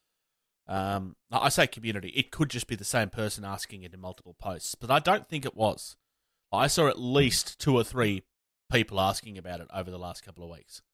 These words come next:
which is not a lot of people, but, um, nobody seems to really know what's going on there.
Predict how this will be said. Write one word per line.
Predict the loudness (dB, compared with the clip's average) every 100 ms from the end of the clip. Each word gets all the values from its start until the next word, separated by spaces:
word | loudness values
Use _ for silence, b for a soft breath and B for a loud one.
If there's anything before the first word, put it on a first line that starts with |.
| _ _ -8
which | -4
is |
not | 2 6
a |
lot | 6 4
of | 0
people, | -10 -10 -14
but, | -12 -12 _ _ _ _ _ _ _ _ _ _ _ _ _ _ _ _ _
um, | 0 2 2 -2 -4
nobody | -2 -2
seems | -2 -4 -4
to | -10
really | 0 2 2
know | 2 2
what's | 0 -4
going | -8 -6
on | -6 -6
there. | -8 -12